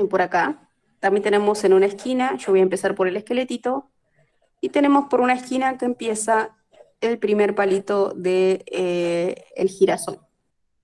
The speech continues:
Vean como esa curva, como que empieza desde más grandecito hasta más pequeño.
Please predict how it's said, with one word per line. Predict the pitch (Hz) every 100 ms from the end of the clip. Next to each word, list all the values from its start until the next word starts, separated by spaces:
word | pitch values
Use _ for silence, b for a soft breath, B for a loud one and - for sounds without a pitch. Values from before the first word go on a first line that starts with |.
| _ 190
Vean | 202 214 226 233
como | 214 196 190 185 180 180 170 - _ _ _ _ _
esa | 202 202 196
curva, | 196 185 180
como | 180 185
que | 185
empieza | 185 214 220 233
desde | 208 202
más | 196 214
grandecito | 214 233 202 - 226 - 247
hasta | 233 214 196
más | 196
pequeño. | 196 190 190 165 -